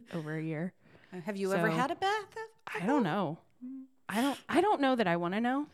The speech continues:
Speaker 2: Yeah, I don't.
Speaker 1: honestly. Whew. Um,
Speaker 2: Gross. <laughs>
Speaker 1: okay, I'm gonna read the rest of this. Note, customers with allergy should be tested before using the talcum powder, cosmetics, and other. Long-term pressure side may have indentation. The pressure side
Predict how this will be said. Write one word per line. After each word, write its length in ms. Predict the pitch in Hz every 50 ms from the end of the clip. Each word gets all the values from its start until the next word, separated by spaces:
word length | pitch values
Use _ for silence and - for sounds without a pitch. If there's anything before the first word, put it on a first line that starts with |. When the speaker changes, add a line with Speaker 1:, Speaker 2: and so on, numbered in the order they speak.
| - - -
Speaker 2:
Yeah, 220 | 262 277 247 233
I 40 | 233
don't. 80 | 214 202
Speaker 1:
honestly. 360 | 370 359 294 302 294 285 - - _ _ _ - - - - - - - - _ _ _ - - - - - _ _ -
Whew. 200 | - - - - - - _ _ -
Um, 220 | - 208 202 196 190
Speaker 2:
Gross. 180 | 185 160 - - _ _ -
<laughs> 160 | 254 233 -
Speaker 1:
okay, 220 | - 262 220 202
I'm 80 | 196 208
gonna 120 | 208 202 196
read 180 | 202 208 170
the 80 | 190 185
rest 180 | 175 175 - - 175
of 40 |
this. 140 | 170 - -
Note, 400 | 180 202 214 214 190 - - - -
customers 540 | - - 294 - - - 285 254 247 233 -
with 200 | 214 202 - - -
allergy 600 | 196 202 226 220 196 160 - 156 156 160 175 -
should 300 | - - - - 233 185
be 140 | 196 214 202 -
tested 560 | - - - 214 196 - - - - - - _ _ _ -
before 340 | - 196 185 - 240 247 247
using 440 | 240 220 220 220 - 214 202 196 180
the 100 | 180 170
talcum 420 | - - 196 202 - - 185 180
powder, 460 | 175 - 208 196 185 175 170 175 180 -
cosmetics, 680 | - - 202 202 196 - 185 185 185 185 180 - - - -
and 200 | 180 170 170 165 -
other. 340 | 180 170 165 151 143 - - _ _ _ _ _ _ - _ _ -
Long-term 600 | 196 196 196 226 247 254 - - 254 233 220 220
pressure 400 | 208 - 233 233 - - 208 175
side 540 | 170 - - 180 156 156 165 170 170 175 -
may 180 | - 185 185 190
have 320 | 190 196 190 180 175 185
indentation. 840 | 180 180 175 175 170 180 190 - 202 202 - - 185 143 - 165 - _ _ _ _ _ -
The 80 | - 175
pressure 360 | - - 226 240 - - 233
side 340 | - - - 208 190 185